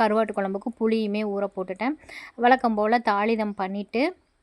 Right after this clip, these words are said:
அதுக்கப்புறம் அரைச்சு வச்ச மசாலாவை போட்டு, அது நல்லா கொதிஞ்ச உடனே கொஞ்சமா உப்பும் போட்டுட்டு, கருவாடு தூக்கி போட்டோம்னா சூப்பரா நம்மளுக்கு கிடச்சிரும். இதுல முருங்கைக்காய், கத்திரிக்காய் வேணா நாம ஆட் பண்ணிக்கலாம். நான் பிளைனா தான் ஆட் பண்ணேன்.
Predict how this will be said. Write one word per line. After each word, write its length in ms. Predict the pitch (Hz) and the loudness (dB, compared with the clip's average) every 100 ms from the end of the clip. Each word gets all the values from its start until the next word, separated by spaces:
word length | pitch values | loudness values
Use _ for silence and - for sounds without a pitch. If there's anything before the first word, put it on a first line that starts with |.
| _ _ _ _ _ | _ _ _ _ _
அதுக்கப்புறம் 540 | - 214 220 214 233 | -2 0 2 4 4
அரைச்சு 200 | 220 220 | 4 0
வச்ச 200 | 214 208 | -4 -4
மசாலாவை 560 | 202 196 - 220 214 202 | -2 -4 -2 0 0 0
போட்டு, 280 | 202 202 240 | 0 0 0
அது 100 | 240 | 0
நல்லா 240 | 202 208 208 | 0 -2 0
கொதிஞ்ச 340 | 202 202 202 | -2 -2 -4
உடனே 240 | 190 190 262 | -4 -4 -4
கொஞ்சமா 400 | 240 220 220 220 | -2 -2 0 0
உப்பும் 340 | 208 208 208 196 | -2 -2 -2 -2
போட்டுட்டு, 280 | 190 202 254 | -4 -4 -2
கருவாடு 320 | 208 202 196 | 0 0 -2
தூக்கி 240 | - 196 202 | -6 -8 -6
போட்டோம்னா 460 | 196 185 185 233 311 - - - - | -6 -6 -2 -2 -2 -10 -20 -20 2
சூப்பரா 340 | 233 214 208 208 | 2 4 4 4
நம்மளுக்கு 380 | 202 196 190 190 | 2 -2 -4 -2
கிடச்சிரும். 400 | 190 185 - 233 | -4 -2 -4 -2
இதுல 180 | 226 214 | 0 0
முருங்கைக்காய், 480 | 214 214 220 208 208 | 0 -2 2 2 2
கத்திரிக்காய் 460 | 202 202 202 202 | -2 -4 -6 -8
வேணா 180 | 190 196 | -8 -2
நாம 260 | 226 208 196 | 0 0 -2
ஆட் 200 | 190 190 | -6 -6
பண்ணிக்கலாம். 300 | 196 190 220 | -8 -4 -2
நான் 180 | 240 208 | -2 -4
பிளைனா 440 | 196 185 196 208 190 | -6 -6 -4 -4 -2
தான் 160 | 202 | -4
ஆட் 140 | 190 180 | -4 -8
பண்ணேன். 380 | 190 185 196 | -10 -8 -6